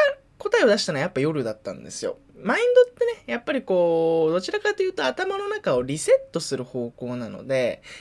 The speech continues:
えー、頭が最初からクリアである朝に配信するよりも、まあ、一日疲れてね、寝る前とかに聞いて、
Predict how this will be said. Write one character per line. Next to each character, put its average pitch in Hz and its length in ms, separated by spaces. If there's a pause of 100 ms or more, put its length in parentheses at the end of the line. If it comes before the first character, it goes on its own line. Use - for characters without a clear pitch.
え 127 280
ー、 131 60
頭 480 300
が 165 100
最 208 220
初 233 100
か 208 140
ら 202 100
ク - 160
リ 294 180
ア 202 60
で 131 160
あ 82 80
る - 160
朝 285 260
に 165 120
配 131 260
信 131 200
す - 180
る 127 60
よ 120 120
り 104 100
も、 220 280 (240)
ま - 80
あ、 - 20
一 247 240
日 320 220
疲 330 260
れ 262 80
て 127 140
ね、 131 140
寝 147 140
る 190 120
前 262 240
と 196 160
か 247 100
に 254 160
聞 214 220
い 208 40
て、 285 300